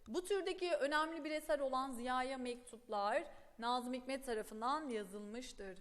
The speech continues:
Hayır. Ziya'ya mektuplar, bu edebi mektuplar içerisinde biz söylemiştik ya hani mektup türü içerisinde Ziya'ya mektuplar. Kimin de o? Hemen, hemen açıp bakıyorsunuz arkadaşlar. Cevabımız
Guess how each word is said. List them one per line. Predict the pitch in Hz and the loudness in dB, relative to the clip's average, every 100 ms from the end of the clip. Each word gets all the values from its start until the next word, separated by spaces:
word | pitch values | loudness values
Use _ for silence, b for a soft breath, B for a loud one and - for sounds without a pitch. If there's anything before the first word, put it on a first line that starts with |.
| - - | -12 -12
Hayır. | 202 208 240 240 220 208 196 196 - b b b - | -8 0 2 4 2 -4 -6 -12 -18 b b b -8
Ziya'ya | 196 214 226 233 | 0 2 2 0
mektuplar, | 240 233 - 240 240 240 220 185 - B B | -2 -6 -10 0 6 6 4 0 -8 B B
bu | 208 | -4
edebi | 208 196 202 240 | -4 -4 -4 -2
mektuplar | 247 233 165 233 | -2 -6 -6 0
içerisinde | 233 233 233 233 233 | 0 0 -2 -2 -6
biz | 226 | -8
söylemiştik | - 220 226 240 294 - 403 - | 0 2 2 -2 -4 -8 -6 -4
ya | 339 | -2
hani | 262 214 202 B B - | -2 -4 -8 B B -8
mektup | 214 208 214 208 | -8 -6 -10 -12
türü | - 196 | -10 -8
içerisinde | 202 196 202 190 - 190 190 190 - | -8 -8 -8 -8 -10 -12 -8 -8 -10
Ziya'ya | 185 208 202 196 | -6 -4 -4 -6
mektuplar. | 196 190 - - - 170 - - b b b - - - | -10 -14 -18 -12 -6 -4 -6 -12 b b b -20 -20 -12
Kimin | 220 269 302 | -6 -4 2
de | |
o? | 240 185 - - - | 2 2 -2 -12 -4
Hemen, | 214 233 220 | 0 0 0
hemen | 202 233 262 247 | -2 -2 0 0
açıp | 226 220 - - | -2 -6 -8 -4
bakıyorsunuz | 220 - 214 196 196 196 | -4 -2 -6 -6 -6 -4
arkadaşlar. | 196 196 196 190 - 277 294 | -4 -2 -2 -2 0 2 2
Cevabımız | 208 190 190 185 196 277 | -2 -4 -4 -4 -6 -6